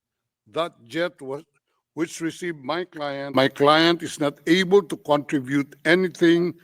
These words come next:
to this hearing. Most importantly, he is not able even to tell you that he has been informed of the charges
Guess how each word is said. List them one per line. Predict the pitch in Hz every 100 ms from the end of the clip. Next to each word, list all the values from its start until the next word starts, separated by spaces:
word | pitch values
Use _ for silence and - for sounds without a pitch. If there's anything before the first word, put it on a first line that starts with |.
| _ _ _
to | -
this | 147 170 -
hearing. | - 131 92 85 78 _ _ _ _ _ _ _ _ _ _
Most | 113 156 190 196
importantly, | 175 147 180 165 185 170 180 190 202 147 _ _ _ _ _ _
he | - 180
is | 160 147
not | 175 190 190 -
able | 196 226 226 190 190 180 190 _ _ -
even | 202 220 196 156 -
to | 110
tell | - 147 139
you | 135
that | 120 123 -
he | 147
has | 135 117
been | 117 127
informed | 120 117 - 135 170 202 214
of | 165
the | 175
charges | 170 180 165 147 175 156